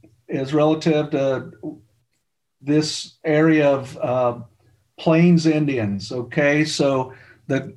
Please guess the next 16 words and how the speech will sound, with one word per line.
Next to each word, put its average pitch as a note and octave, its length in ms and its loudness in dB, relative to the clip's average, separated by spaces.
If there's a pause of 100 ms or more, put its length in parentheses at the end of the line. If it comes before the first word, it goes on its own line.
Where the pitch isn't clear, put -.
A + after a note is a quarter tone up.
the C3+ 140 -2
Kaws, E3+ 1000 6 (560)
Osages, D#3+ 880 2
Poncas, D3+ 920 0
Omahas, C#3+ 1040 0 (580)
uh, C3+ 360 0
we're C#3+ 180 2
all, D#3+ 540 4 (120)
we're D#3 220 2
all D3+ 380 4
a C#3+ 160 -2
branch D3+ 520 0
of C3 140 -6
the B2 100 -6
Southern C#3 640 0
Sioux. E3 680 2